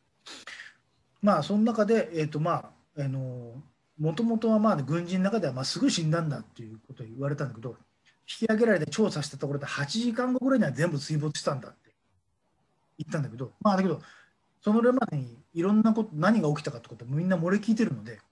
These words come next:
二日間ぐらいは実際には生きてたはずだっていうの。一応言われて、軍-、軍部、政府の発表と、実際そういった実際、当時の証言のところで、まあ、いろいろとそこで揉めた。うん。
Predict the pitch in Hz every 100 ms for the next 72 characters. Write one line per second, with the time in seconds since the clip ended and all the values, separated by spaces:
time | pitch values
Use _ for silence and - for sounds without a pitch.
0 | _ _ _ - - - 320 311 294 302
1 | 285 226 214 131 143 - 196 214 135 151
2 | 220 - 123 117 110 110 - 107 - _
3 | _ _ 95 _ _ _ _ _ _ _
4 | _ 151 147 196 196 208 131 165 202 202
5 | 196 185 151 202 175 131 - 233 220 151
6 | 117 - 131 131 220 - - - _ 147
7 | 151 185 175 180 160 160 131 147 170 156
8 | - 202 123 104 - _ _ _ 165 156
9 | 151 131 120 127 190 147 143 139 185 220
10 | 208 220 175 151 151 147 123 _ _ _
11 | _ - 151 113 98